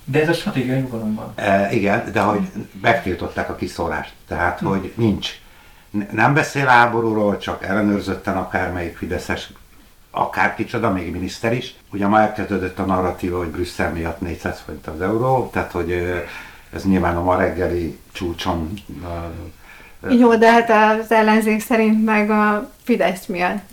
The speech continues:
Speaker 3: négyszáz forint az euró,
Speaker 2: Nem, én
Speaker 3: tehát
Speaker 2: most csak
Speaker 3: hogy
Speaker 2: általánosságban mondom, hogy a,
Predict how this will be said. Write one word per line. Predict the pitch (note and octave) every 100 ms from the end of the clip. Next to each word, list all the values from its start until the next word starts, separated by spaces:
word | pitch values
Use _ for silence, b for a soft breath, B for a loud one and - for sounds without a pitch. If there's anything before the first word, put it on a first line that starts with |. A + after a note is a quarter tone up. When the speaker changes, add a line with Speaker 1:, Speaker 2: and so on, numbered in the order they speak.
| -
Speaker 3:
négyszáz | G3 F#3 G#3+ G#3+ -
forint | G#3 F#3+ F#3
az | G#3+ G#3
euró, | F#3+ F#3 G3+
Speaker 2:
Nem, | F3
én | E3
Speaker 3:
tehát | D#3
Speaker 2:
most | C#3+
csak | D3+
Speaker 3:
hogy | D#3
Speaker 2:
általánosságban | E3+ D#3 C3+ C3+ A#2 A2
mondom, | B2 B2 C#3 A2+
hogy | A2+ A2+ G#2+
a, | G#2+ G#2 G#2 G2+ G2+